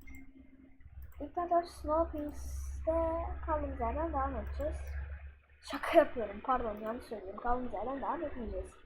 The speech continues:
İrlanda olarak devam edeceğiz. Çünkü dünkü videomda dedim ki,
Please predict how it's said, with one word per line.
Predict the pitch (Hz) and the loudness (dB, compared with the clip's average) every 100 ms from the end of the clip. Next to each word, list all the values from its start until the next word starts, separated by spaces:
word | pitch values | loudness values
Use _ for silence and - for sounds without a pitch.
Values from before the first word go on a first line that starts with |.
| - - - | -16 -14 -4
İrlanda | 294 302 302 277 254 | 2 8 8 8 4
olarak | 233 202 190 - | 4 2 0 -2
devam | 190 185 170 | -2 -2 -4
edeceğiz. | 180 - 202 370 - - - - - | -6 -6 -4 -4 -4 -4 -4 -6 -8
Çünkü | - - 427 - 294 285 330 - - - - 277 | -6 -2 -2 -4 -2 0 -2 -8 -20 -20 -20 -2
dünkü | 311 339 - 427 | 2 2 2 4
videomda | 403 311 254 233 | 4 2 0 -4
dedim | 247 320 320 | -2 -2 -2
ki, | - 233 | -4 -6